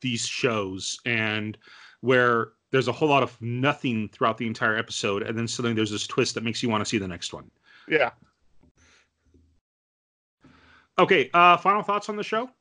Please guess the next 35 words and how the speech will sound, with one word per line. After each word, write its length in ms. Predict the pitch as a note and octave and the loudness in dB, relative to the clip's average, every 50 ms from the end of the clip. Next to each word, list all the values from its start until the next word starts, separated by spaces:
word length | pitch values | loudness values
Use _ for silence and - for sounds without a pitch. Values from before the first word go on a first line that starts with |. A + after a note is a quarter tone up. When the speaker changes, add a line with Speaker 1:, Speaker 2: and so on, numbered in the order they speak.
| _ _ _ _ _ - - - - - - | _ _ _ _ _ -20 -20 -20 -20 -10 0
Speaker 2:
I'm 160 | - F#3+ A#3 | 2 2 4
gonna 140 | C#4 D4+ C#4+ G#3 | 4 2 2 2
keep 220 | - G#3 E3 - | 2 0 2 6
watching 360 | D#3+ D#3 D#3 D#3 - D3 A#2 | 6 8 8 6 4 0 -4
it. 100 | A2 G#2+ | -2 0
I 100 | A2 C#3+ | 0 0
think 160 | E3 A#3+ A#3 | 0 -2 -2
I'm 80 | A3 G#3 | -2 0
gonna 160 | F#3+ E3 D3 | 0 0 0
finish 380 | - - E3 C#3 B2+ A2+ - - | -2 -2 -2 -4 -2 -4 -4 -6
it. 140 | - - - | -6 -2 -2
I 60 | - C3+ | 0 0
mean, 200 | C3+ C3+ C#3 C#3 | 0 0 0 2
Speaker 1:
Okay. 140 | C#3+ D#3+ F3 | 4 4 4
Speaker 2:
this, 300 | A#3+ B3+ B3+ - - - - | 2 -2 -6 -10 -16 -4 2
I've, 180 | D#3 D3 D3+ - | 2 2 2 4
I've, 400 | - E3+ F3+ F#3+ F#3+ - - - _ _ _ _ _ _ _ _ _ _ _ _ _ _ - | 4 4 4 4 2 0 -8 -20 _ _ _ _ _ _ _ _ _ _ _ _ _ _ 0
I, 160 | - E3+ F3+ - - | 2 4 4 4 6
I 120 | F#3 F#3+ | 6 6
have 220 | F3+ G3 A#3 A#3+ | 8 6 6 6
a 80 | A3 F#3+ | 4 2
thing 360 | - - - D#3+ E3+ G3 G3+ | 0 0 0 0 0 0 -4
for 120 | - - C#3+ | -6 -8 -8
crime 360 | - - D3 C#3+ D3 D#3+ E3 | -2 2 4 4 4 2 0
dramas, 460 | D#3+ F3+ F3 F3+ F3+ F#3+ G3+ G3 E3+ | 0 0 0 0 0 0 -2 -2 0
and 80 | D#3 C3+ | 0 0
I 60 | B2 | 0
kinda 260 | - - E3+ E3+ F3 | 0 0 0 2 2
wanna 280 | F3 E3+ E3 D#3+ D3+ - | 2 2 2 0 -2 -4
see 380 | - - - - - - E3 E3+ | -8 -16 -20 -12 -4 -2 0 2
how 280 | E3 D#3 D3 D3 C#3+ C#3 | 2 4 4 4 4 6
it 60 | C#3+ | 4
all 100 | C#3 C3+ | 4 2
comes 280 | - - C#3 B2+ A2+ | 0 -4 -8 -8 -8
together. 480 | - B2+ A2 A2+ A#2 A2 - - - | -12 -14 -10 -8 -8 -8 -8 -10 -12